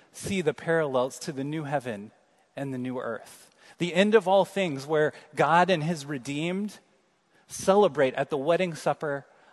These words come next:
of the Lamb. How many of you have ever been skiing in the Midwest? How many of you have been skiing in Colorado?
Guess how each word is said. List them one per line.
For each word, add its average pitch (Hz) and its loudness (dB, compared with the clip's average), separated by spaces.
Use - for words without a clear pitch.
of 127 -8
the 135 -6
Lamb. 120 -10
How 202 0
many 247 2
of 185 -2
you 190 0
have 175 0
ever 170 0
been 151 -4
skiing 135 -6
in 120 -4
the 120 -6
Midwest? - -8
How 180 0
many 220 0
of 196 0
you 190 -2
have 190 0
been 160 -2
skiing 165 -6
in 139 -4
Colorado? 123 -2